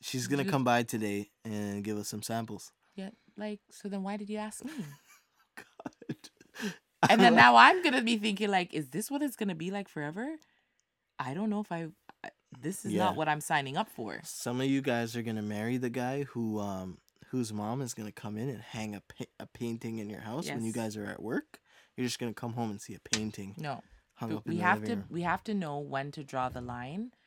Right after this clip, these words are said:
Speaker 2: and
Speaker 1: Yeah.
Speaker 2: decide that, you know what, while I love and appreciate my parents, I have to grow up and be able to
Speaker 1: There's
Speaker 2: make my own
Speaker 1: boundaries.
Speaker 2: decisions
Speaker 1: Yeah, there's boundaries.
Speaker 2: first,
Speaker 1: Yeah.
Speaker 2: making decisions for myself, and then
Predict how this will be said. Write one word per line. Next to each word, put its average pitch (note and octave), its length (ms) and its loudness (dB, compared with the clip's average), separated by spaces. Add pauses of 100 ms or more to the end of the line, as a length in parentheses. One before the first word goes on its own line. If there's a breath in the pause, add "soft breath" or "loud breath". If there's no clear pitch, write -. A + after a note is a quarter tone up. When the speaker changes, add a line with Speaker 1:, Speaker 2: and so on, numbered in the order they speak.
(520 soft breath)
Speaker 2:
and C#3 160 -2
Speaker 1:
Yeah. B2 40 -6
Speaker 2:
decide B2 580 -4
that, A#2+ 280 -4
you B2+ 120 -10
know C3 140 -8
what, C3+ 360 -4
while C3 300 -2
I D3+ 100 -4
love C3 280 -4
and C3 120 -8
appreciate B2 500 -12
my B2 120 -12
parents, C3+ 800 -12 (1200)
I C3 140 0
have C3+ 280 -6
to C#3+ 80 -8
grow B2 300 -8
up D3 300 -8 (160)
and B2+ 300 -8
be B2+ 120 -8
able B2 140 -10
to - 80 -8
Speaker 1:
There's B2 60 -8
Speaker 2:
make B2 180 -6
my A#2+ 220 -2
own B2+ 100 -4
Speaker 1:
boundaries. D#3 140 -6
Speaker 2:
decisions G3+ 720 -6
Speaker 1:
Yeah, - 100 -12
there's A#2+ 180 -12
boundaries. C3 240 -8
Speaker 2:
first, D#3 560 -2
Speaker 1:
Yeah. A#2 80 -10 (140)
Speaker 2:
making C#3 400 -10
decisions C#3+ 420 -10
for D3 100 -12
myself, C#3 640 -8 (300 loud breath)
and C3+ 180 -8
then C3+ 360 -4